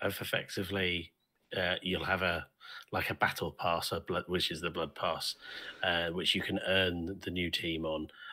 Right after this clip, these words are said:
um, and all the ladders and leagues on the official will reset every, uh, every three months. So this, that's the other thing that's come in, is the official ladders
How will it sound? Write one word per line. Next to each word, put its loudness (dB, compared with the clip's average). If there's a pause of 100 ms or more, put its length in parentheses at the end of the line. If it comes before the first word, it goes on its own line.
(140)
um, 6 (120)
and 6
all 6
the 2
ladders 2
and -2
leagues -2 (300)
on -2
the -4
official -2
will -6 (240)
reset 2 (280)
every, 0
uh, -4 (560)
every 2
three 2
months. 2
So 2
this, 2
that's 4
the 4
other 2
thing -2
that's -4
come 0
in, -2
is -4
the -2
official -2
ladders -2